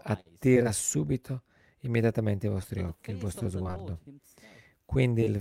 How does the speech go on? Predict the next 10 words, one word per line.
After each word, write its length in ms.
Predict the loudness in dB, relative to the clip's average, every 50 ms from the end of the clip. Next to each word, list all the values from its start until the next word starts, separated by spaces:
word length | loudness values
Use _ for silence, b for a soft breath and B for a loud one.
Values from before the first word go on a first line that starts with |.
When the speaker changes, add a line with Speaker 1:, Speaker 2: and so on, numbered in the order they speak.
| -2 0
Speaker 2:
volto 380 | 2 4 4 4 2 0 -2
Speaker 1:
is 60 | -2
Speaker 2:
del 100 | 0 0
Speaker 1:
so 60 | -2 -2
Speaker 2:
Signore 260 | -4 -2 -2 0 0 0
Speaker 1:
beautiful. 340 | 0 -2 -4 -6 -8 -6
Speaker 2:
stesso 360 | -6 -6 -8 -8 -10 -10 -10 -12 _ _ _ b b b b b b b b
è 180 | -6 -6 -4
così 320 | 0 2 2 4 6 6 4
attraente. 800 | 4 2 0 -2 -2 -2 -2 -4 -6 -10 -12 -12 -10 -10 -10